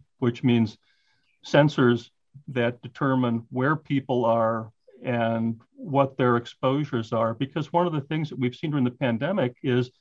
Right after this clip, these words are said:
you can take all the people out of the building and its energy use doesn't change because we're not localizing the delivery of even thermal comfort. But if, if we develop systems that will give people really high air quality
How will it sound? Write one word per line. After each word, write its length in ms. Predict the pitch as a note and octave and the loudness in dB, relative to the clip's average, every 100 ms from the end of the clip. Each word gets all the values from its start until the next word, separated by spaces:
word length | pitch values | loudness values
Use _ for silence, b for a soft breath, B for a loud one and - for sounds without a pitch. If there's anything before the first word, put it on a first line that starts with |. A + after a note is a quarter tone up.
| _ _ | _ _
you 100 | F#3 | -2
can 40 | A#3+ | 0
take 160 | G#3 | 2
all 100 | G3 | 2
the 80 | F3 | 2
people 360 | - G3 G#3 D#3 | 0 -4 0 2
out 80 | |
of 60 | C#3+ | 4
the 60 | B2 | 2
building 360 | A#2+ A#2+ C#3 | 0 2 2
and 80 | C#3 | 0
its 120 | C3 | -2
energy 360 | D#3 G3+ G#3 C#3 | -4 -4 -2 0
use 240 | A#2 A#2 | 2 0
doesn't 360 | - C3 C3 B2 | 0 0 0 -2
change 540 | - F#3 A#2 A#2+ - _ - | -2 -2 -2 -8 -18 _ -8
because 420 | B2+ - C3+ B2 - b b b | -6 0 0 0 -4 b b b
we're 100 | D3+ | 0
not 180 | D3 C3+ | 2 2
localizing 800 | C3 D3+ F#3 F3+ B2 A#2+ B2 C3 | 2 2 2 4 4 4 2 0
the 60 | A#2+ | 0
delivery 680 | A#2 A#2 C#3+ D3 C3 A2 G#2+ _ _ _ - | -2 -4 -4 -2 -2 -2 -6 _ _ _ -4
of 260 | B2 A#2+ | -2 2
even 260 | C#3 C#3 B2+ | 2 4 2
thermal 380 | B2 D3 C#3+ B2 | 2 0 0 0
comfort. 540 | - E3+ E3 G#2+ F#2 - | 0 -2 -2 -6 -6 -4
But 140 | A#2+ | -2
if, 160 | C3+ - | -2 -4
if 140 | B2 - | -6 -4
we 220 | C3 A#2+ | -2 -2
develop 500 | A#2+ C3+ B2 D3 B2+ | -2 -2 0 0 -2
systems 560 | - C#3+ - C3 B2 B2 | -6 -8 -4 -2 0 0
that 220 | A#2+ B2+ | -2 0
will 300 | A#2+ A#2 A2+ _ _ _ _ _ - | 0 -2 -4 _ _ _ _ _ -2
give 240 | C#3+ D3 | 0 0
people 340 | - D3 C#3+ A#2+ | -4 -2 0 2
really 280 | D3 E3+ | 2 2
high 200 | C3 C3+ | 2 2
air 160 | A#2+ D#3 | 2 -2
quality 640 | - C3 A#2+ A#2+ A#2 A#2 | -2 0 2 2 -2 -6